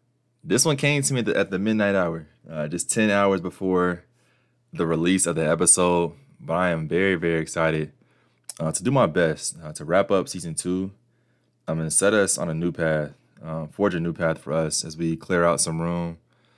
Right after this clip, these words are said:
um, take some space, take some rest, spend time resting, and prepare for the launch of season three. So before I go any further, before we go any further, I have to again say thank you, thank y'all,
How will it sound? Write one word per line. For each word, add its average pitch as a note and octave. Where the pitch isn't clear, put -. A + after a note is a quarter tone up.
um, E2
take F#2+
some F2
space, E2+
take F#2+
some E2
rest, E2+
spend F2
time E2
resting, E2
and E2
prepare E2+
for -
the D#2+
launch D#2
of E2+
season D2+
three. D2+
So -
before D#3+
I D3
go A#2
any G#2+
further, E2
before G2+
we A2+
go F#2+
any F2+
further, D#2+
I E2+
have A2
to G#2
again F#2
say E2
thank G2+
you, G2
thank E2+
y'all, F#2